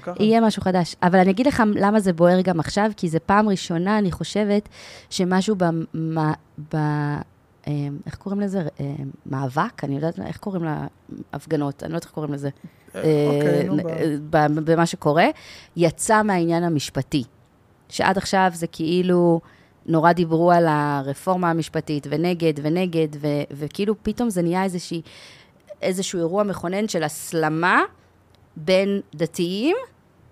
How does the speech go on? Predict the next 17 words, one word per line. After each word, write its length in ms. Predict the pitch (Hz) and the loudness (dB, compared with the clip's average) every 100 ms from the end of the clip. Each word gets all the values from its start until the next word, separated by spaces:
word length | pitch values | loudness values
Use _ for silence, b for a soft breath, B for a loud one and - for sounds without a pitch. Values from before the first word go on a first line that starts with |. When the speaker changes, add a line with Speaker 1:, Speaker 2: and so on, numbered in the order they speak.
| _ | _
Speaker 2:
לחילונים, 760 | 175 170 185 175 175 190 175 151 | -2 0 2 2 4 4 2 2
יענו. 500 | 143 110 135 123 120 - | 0 0 0 -4 -8 -8
וכאילו 360 | 147 160 143 | -6 2 2
Speaker 1:
כן. 60 | 135 | 4
Speaker 2:
יש 200 | 185 185 | 2 2
איזה 160 | 208 165 | 0 -2
קלאש 600 | - 202 208 214 226 - - b b b | -4 0 2 2 0 -10 -14 b b b
שהוא 200 | - 196 | -8 -4
מתכתב 680 | 190 - 190 - 302 311 208 190 - | -6 -6 -8 0 4 6 4 2 -4
עם 220 | - 190 185 | -2 0 0
יען-, 300 | 190 196 202 - | 2 2 0 -2
עם 120 | 196 | -2
כאילו 380 | 180 202 220 220 | -2 -6 -4 -4
מה 140 | 196 175 | -4 -6
שקורה 360 | 180 151 147 | -6 -8 -4
היום, 300 | 143 147 139 | -2 -2 -4
ובמקום, 640 | 143 139 151 151 226 226 | -4 -6 -6 0 4 4